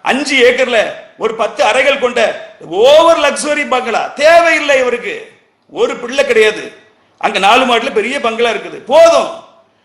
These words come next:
இது போக அங்க மலை, என்ன, தென்காசி பக்கத்துல ஒரு மலையை வாங்கி போட்டு அங்க ரூம்லாம் போட்டுக்கிறாரு. தேவையில்லை, மக்களை ஏமாந்து விடாதீங்க.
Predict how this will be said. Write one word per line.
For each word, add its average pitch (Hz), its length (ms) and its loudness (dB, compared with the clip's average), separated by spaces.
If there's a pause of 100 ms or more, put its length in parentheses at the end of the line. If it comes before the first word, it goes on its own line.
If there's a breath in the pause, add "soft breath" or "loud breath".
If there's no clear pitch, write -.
இது 262 120 -6
போக 262 220 0
அங்க 247 240 2
மலை, 233 520 0
என்ன, 214 180 -4
தென்காசி 226 680 -2
பக்கத்துல 214 200 -2
ஒரு 226 120 0
மலையை 214 300 4
வாங்கி 208 220 2
போட்டு 214 220 0
அங்க 202 220 -2
ரூம்லாம் 208 360 -4
போட்டுக்கிறாரு. 170 440 -8 (420 soft breath)
தேவையில்லை, 262 560 4
மக்களை 208 560 -6
ஏமாந்து 208 380 -6
விடாதீங்க. 170 360 -4